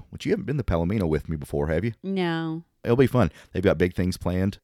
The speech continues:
Speaker 1: In addition to that, we'll be having the normal room crawls, room parties, poolside parties, poolside games. I,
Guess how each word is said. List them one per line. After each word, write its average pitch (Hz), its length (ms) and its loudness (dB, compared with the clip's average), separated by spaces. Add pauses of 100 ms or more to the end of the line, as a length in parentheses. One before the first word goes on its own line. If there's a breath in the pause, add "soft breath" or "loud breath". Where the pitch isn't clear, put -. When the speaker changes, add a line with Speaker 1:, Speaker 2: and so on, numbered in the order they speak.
Speaker 1:
In 87 80 2
addition 90 360 2
to 85 40 4
that, 95 240 4
we'll 92 80 0
be 87 120 2
having 85 240 2
the 80 60 2
normal 85 480 2
room 87 240 2
crawls, 87 560 2 (360)
room 85 220 2
parties, 98 600 4 (400)
poolside 95 340 4
parties, 98 420 6
poolside 92 380 0
games. 98 400 0
I, 110 60 2